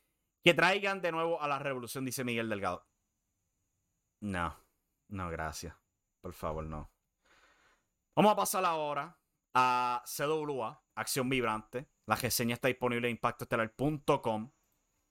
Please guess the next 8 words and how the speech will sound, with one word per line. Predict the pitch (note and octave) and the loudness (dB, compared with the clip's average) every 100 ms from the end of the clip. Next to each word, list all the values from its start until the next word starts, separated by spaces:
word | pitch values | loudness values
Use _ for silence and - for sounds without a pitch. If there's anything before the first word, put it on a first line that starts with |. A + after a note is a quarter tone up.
| _ _ | _ _
La | - | -2
pueden | G2+ G#2 | 2 4
leer | A2 A2+ A2+ | 4 2 2
ahí. | G#2+ A#2+ E3+ F#3 - _ _ _ - - - _ - | 0 -2 -4 -6 -14 _ _ _ -20 -20 -20 _ 4
Eh, | C3 B2+ B2+ A#2+ A#2 A2+ A2 A2 G#2 - _ _ _ _ | 6 6 4 0 -2 -2 -2 -4 -8 -12 _ _ _ _
este | - C3 D#3+ | -2 2 2
fue | E3 D#3+ D#3 D3 C#3+ C3+ A#2 A#2 - _ _ _ _ | 4 4 4 0 -2 -2 -4 -8 -14 _ _ _ _
el, | - C3+ C3 | 0 2 0